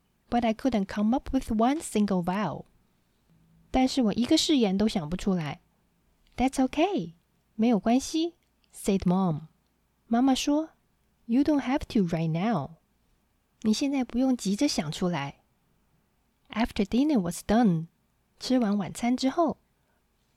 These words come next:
we play checkers and charades.我们玩跳棋和猜谜语。Then broke out the cards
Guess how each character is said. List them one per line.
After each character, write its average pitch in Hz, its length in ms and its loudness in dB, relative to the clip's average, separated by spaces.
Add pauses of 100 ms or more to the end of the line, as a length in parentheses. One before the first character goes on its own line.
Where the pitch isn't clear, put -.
(260)
we 214 100 4
play 233 300 2
checkers 302 460 0
and 233 180 4 (100)
charades. 214 720 0 (1080)
我 208 140 0
们 220 180 4
玩 220 160 2
跳 277 260 2
棋 208 300 -2
和 220 240 0
猜 277 220 -2
谜 240 240 2
语。 - 180 -4 (1300)
Then 269 260 0
broke 233 320 -2
out 285 60 0
the 262 80 -4
cards - 520 -6